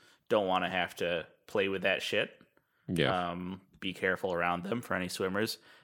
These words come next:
Speaker 1: And three, on, on a, on my, uh, morbid, my morbid silver lining here, it means that the scene in, in Yu-Gi-Oh! where, uh, Joey jumps off the boat to save the Exodia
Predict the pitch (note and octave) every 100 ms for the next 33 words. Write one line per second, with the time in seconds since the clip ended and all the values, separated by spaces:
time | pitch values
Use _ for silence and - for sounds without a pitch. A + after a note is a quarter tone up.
0 | - G#2+ G#2 - D#3 D#3 D3+ - - G#2+
1 | G#2+ G#2+ G#2+ - G2+ G2+ F#2+ - - _
2 | _ _ _ - G2 G2+ G#2 G2 F#2+ F#2
3 | F2+ G2 A2 C#3+ C#3 C3+ A2+ - - -
4 | A2+ A2 A2 B2+ C#3 C#3 - C3+ A2+ A2
5 | G#2+ A2 G#2 F#2+ E2 E2 - - - -
6 | G#2+ A2 B2 A#2+ G#2+ G#2+ F#2+ F#2 - C3+
7 | C#3 C3+ A#2 G#2 G2 F#2 G2+ G#2 A2 G#2
8 | E2+ B1 A#1+ - - - - A#2 G#2 G2+
9 | G2 F#2+ F#2+ F#2 E2+ C#3+ C#3 B2 G#2+ C3
10 | C#3 - C#3 - G2+ F2+ A#2+ - G#2 -
11 | B2 A#2 G#2+ F#2+ G2 G#2 G#2+ G#2 F2+ C2+